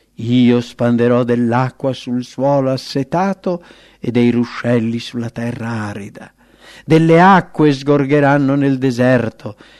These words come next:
e dei torrenti nella solitudine." Infine il profeta rivolge questo invito:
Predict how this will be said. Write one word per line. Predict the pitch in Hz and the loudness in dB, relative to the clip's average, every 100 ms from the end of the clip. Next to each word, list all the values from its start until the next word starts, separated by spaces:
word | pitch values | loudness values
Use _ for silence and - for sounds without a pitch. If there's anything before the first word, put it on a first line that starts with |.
| - | -8
e | 135 | -4
dei | 127 131 127 | 0 0 0
torrenti | 135 127 120 131 131 110 - 113 104 | -4 -4 0 2 2 0 -4 -6 -2
nella | 117 113 117 | -2 -2 -4
solitudine." | - 113 110 - 113 117 104 98 92 _ _ _ _ _ _ _ _ _ | -4 -6 -6 -4 -2 -2 -4 -10 -18 _ _ _ _ _ _ _ _ _
Infine | 156 123 - 127 123 113 | -6 -6 -2 0 0 0
il | 110 | -6
profeta | - 120 - 117 110 120 | -10 -10 -8 -8 -8 -10
rivolge | 110 104 113 107 110 | -12 -8 -8 -8 -12
questo | - 113 - 110 | -14 -16 -14 -12
invito: | 113 98 110 _ - | -12 -14 -18 _ -20